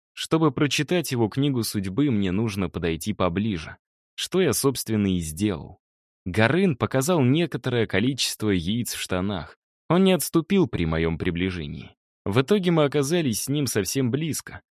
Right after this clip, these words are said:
как два боксёра перед поединком, играя в гляделки. Это мне и нужно было. Я поднял руку, словно бы в небрежном жесте, одновременно притягивая из его головы книгу судьбы.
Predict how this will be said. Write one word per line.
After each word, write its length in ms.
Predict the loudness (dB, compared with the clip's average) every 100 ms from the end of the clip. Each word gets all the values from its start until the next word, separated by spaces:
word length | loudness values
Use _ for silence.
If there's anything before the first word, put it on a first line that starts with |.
| -2
как 200 | 2 4
два 220 | 4 4
боксёра 520 | 4 2 0 2 2
перед 300 | 2 2 2
поединком, 760 | 2 2 2 0 -2 -2 0 0
играя 320 | 0 0 0
в 40 |
гляделки. 680 | 0 -2 0 -2 -2 -8 -20 -20 _ _ _ -4
Это 300 | 0 2 4
мне 260 | 4 4 4
и 40 |
нужно 360 | 2 0 -4 -8
было. 360 | -10 -14 -16 _ _ _ -2
Я 160 | 0 2
поднял 460 | 2 4 4 6
руку, 340 | 4 2 0 -4
словно 440 | 0 0 2 2
бы 120 | 2
в 80 | 0
небрежном 560 | -2 0 0 0 -2 -2
жесте, 520 | -2 -2 -2 -6 -8 _ _ 0
одновременно 760 | 0 4 4 4 4 4 4
притягивая 800 | 4 2 2 2 0 2 0 2
из 180 | 2 0
его 280 | -2 0 0
головы 520 | 2 2 2 0 -2
книгу 460 | 0 0 0 0 -4
судьбы. 580 | -4 -8 -4 -4 -4